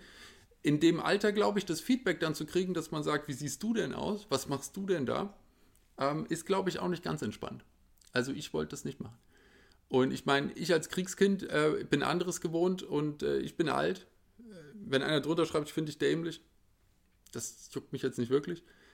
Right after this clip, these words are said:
Ähm, das ist dann immer die Sache. Manche schreiben sogar konstruktive Kritik drunter. Hey. Äh, aber es sind ja auch viele, die irgendwie, äh, beschimpfen einfach nur, unflätig sind, sich nicht ausdrücken können. Ich lösche die einfach weg, das juckt mich nicht. Aber ich glaub,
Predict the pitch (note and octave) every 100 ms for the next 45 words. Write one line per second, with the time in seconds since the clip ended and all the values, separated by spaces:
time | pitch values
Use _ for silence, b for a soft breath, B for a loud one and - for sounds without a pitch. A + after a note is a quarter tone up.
0 | b b - C3+ C#3 C#3 C#3 - - C3
1 | C3+ C#3+ C3+ C3+ C3+ C3+ C3 E3 G#3+ C#3
2 | A#2 - A#2 A#2 A2+ - A#2+ A2+ B2 A#2
3 | - C#3 C#3+ E3+ E3+ B2 A2 E3 G3 F#3
4 | _ b b b b b b b b C3
5 | C#3 D3+ D#3 D#3 G3+ A3 G#3 A3 A#3 G3+
6 | G3+ G3 G3+ G3 - F3+ F3+ E3 G#3+ A#3+
7 | G3 D#3 C#3 C#3+ C3 C#3 F#3 F3+ D3+ C#3+
8 | - C#3 B2+ C3+ A#2+ D3 D3 - C3+ B2
9 | A#2+ A2+ A2+ B2+ C3+ C#3 C#3 B2+ B2 A2
10 | A#2 - A2 - D3+ - B2 A2+ A#2+ D#3
11 | - B2 B2 C3+ - C3 D3 D3